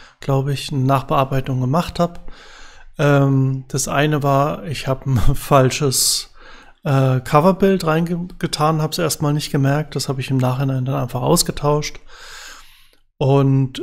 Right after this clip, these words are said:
ähm, das zweite Mal hab ich einfach so einen kleinen Clip quasi ähm, vorproduziert und dann das ganze Video. Nee, ich hab den Clip vorproduziert und das Video dann live aufgenommen. Das hab ich dann nicht nur einmal gemacht, das hab ich sogar mehrfach gemacht.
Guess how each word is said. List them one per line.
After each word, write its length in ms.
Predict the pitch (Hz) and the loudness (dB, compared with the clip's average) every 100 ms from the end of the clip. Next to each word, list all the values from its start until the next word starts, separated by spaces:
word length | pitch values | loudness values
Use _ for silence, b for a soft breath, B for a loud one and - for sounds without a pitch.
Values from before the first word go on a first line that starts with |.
| 370 | -4
ähm, 540 | 139 135 131 131 131 | 0 2 2 2 0
das 200 | 135 131 | 0 0
zweite 340 | - 127 123 143 | 2 2 2 2
Mal 260 | 135 127 | 4 4
hab 100 | 123 | 2
ich 200 | 131 - | -2 0
einfach 200 | 123 127 | -2 -2
so 140 | - 131 | -2 0
einen 200 | 123 120 | 0 0
kleinen 760 | 131 123 123 123 123 123 - | -2 0 0 -2 -2 -4 -8
Clip 380 | - 139 131 - - - - | -2 0 0 -6 -12 -12 -12
quasi 680 | - 123 117 123 123 123 120 b b b b b b - | -6 -4 -2 -4 -4 -4 -6 b b b b b b -4
ähm, 640 | 131 135 123 120 120 139 | 2 4 4 0 -2 -6
vorproduziert 1120 | - - 143 143 143 143 135 - 143 135 135 135 | -8 2 2 4 0 -2 -2 -2 2 4 2 0
und 80 | 120 | -4
dann 180 | 120 | -4
das 120 | 123 - | -6 -4
ganze 340 | 127 120 120 | -4 -4 -4
Video. 500 | 123 127 123 117 117 - - - - - - - - - _ - - _ _ _ _ _ _ _ B B - 135 | -4 0 0 0 -2 -8 -10 -10 -10 -10 -14 -16 -18 -20 _ -20 -20 _ _ _ _ _ _ _ B B -6 2
Nee, 120 | 139 | 4
ich 100 | - | 4
hab 100 | 160 | 0
den 140 | 139 | -2
Clip 180 | 117 170 | 2 0
vorproduziert 800 | - 160 156 156 160 - 151 147 | 2 0 0 -2 -4 -4 -4 -4
und 180 | 160 135 | -4 -2
das 220 | 135 - | -2 -2
Video 240 | 131 131 131 | -2 0 0
dann 200 | 123 120 | 2 2
live 260 | 117 117 | 0 -2
aufgenommen. 640 | 143 120 - 120 113 113 | -4 -8 -6 -4 -4 -4
Das 180 | 123 - | -6 -6
hab 160 | 131 - | -8 -8
ich 240 | 131 - | -8 -6
dann 200 | 139 131 | -2 0
nicht 200 | 127 - | 0 -2
nur 140 | 135 131 | -2 -2
einmal 260 | 135 143 | 0 0
gemacht, 260 | 139 131 139 | 0 -4 -4
das 120 | 131 | -8
hab 80 | 131 | -6
ich 80 | 123 | -6
sogar 180 | 123 | -4
mehrfach 400 | 117 117 113 123 | -4 -4 -6 -12
gemacht. 360 | - 123 120 | -10 -10 -12